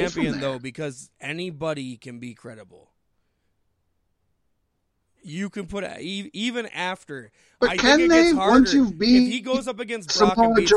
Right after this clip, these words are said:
Speaker 1: Brock,
Speaker 2: once you've
Speaker 1: it's gonna
Speaker 2: beat
Speaker 1: be pretty
Speaker 2: Randy
Speaker 1: hard.
Speaker 2: Orton, it's gonna be pretty. <laughs> Yeah, I would think
Speaker 1: Yeah.
Speaker 2: so. Even if he just, you know, gets it out of a fluke.
Speaker 1: Yeah.
Speaker 2: I don't know.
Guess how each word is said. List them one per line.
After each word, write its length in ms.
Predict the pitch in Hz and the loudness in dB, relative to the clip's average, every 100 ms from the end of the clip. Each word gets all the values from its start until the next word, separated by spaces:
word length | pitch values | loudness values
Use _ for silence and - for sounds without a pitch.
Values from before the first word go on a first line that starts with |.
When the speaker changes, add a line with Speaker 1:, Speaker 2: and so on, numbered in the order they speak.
| 208 | 8
Speaker 1:
Brock, 40 | |
Speaker 2:
once 220 | 202 226 247 | 8 6 0
you've 80 | |
Speaker 1:
it's 80 | 190 | 0
gonna 100 | 196 | -2
Speaker 2:
beat 100 | 214 | -2
Speaker 1:
be 60 | 151 | 4
pretty 160 | 180 | 4
Speaker 2:
Randy 160 | 185 185 | 6 4
Speaker 1:
hard. 120 | 180 185 | 2 0
Speaker 2:
Orton, 440 | 185 185 185 190 _ _ _ _ _ _ _ _ _ _ _ _ _ _ _ _ _ _ _ _ _ _ _ _ 719 719 _ _ _ _ _ _ _ _ _ _ _ _ _ _ _ _ _ | -2 -4 -6 -10 _ _ _ _ _ _ _ _ _ _ _ _ _ _ _ _ _ _ _ _ _ _ _ _ _ _ _ _ _ _ _ _ _ _ _ _ _ _ _ _ _ _ _
it's 180 | 196 180 | 0 2
gonna 200 | 214 196 | 4 4
be 120 | 185 | 0
pretty. 380 | 175 208 214 202 - | 0 0 2 -2 -6
<laughs> 40 | - - - | -18 -14 0
Yeah, 300 | 202 151 135 | 0 2 0
I 140 | 127 | 2
would 160 | 202 - | 2 0
think 200 | 139 131 | -2 -4
Speaker 1:
Yeah. 40 | |
Speaker 2:
so. 120 | - 147 | -4 2
Even 200 | 262 240 | 6 6
if 80 | 233 | 4
he 120 | 220 | 2
just, 320 | 214 208 - _ - _ | 4 2 0 _ -20 _
you 100 | - | -2
know, 140 | 214 185 | 2 4
gets 240 | 165 - | 4 4
it 80 | 190 | 2
out 160 | 160 165 | 2 0
of 80 | |
a 80 | 156 | -4
fluke. 540 | - - 240 170 - - _ _ _ | -8 -2 0 0 -4 -20 _ _ _
Speaker 1:
Yeah. 340 | 131 131 107 82 123 _ _ _ _ _ _ _ _ _ _ _ - | -16 -16 -16 -20 _ _ _ _ _ _ _ _ _ _ _ _ -2
Speaker 2:
I 140 | 320 | -2
don't 240 | 415 427 427 | 0 -4 -6
know. 140 | 143 | -8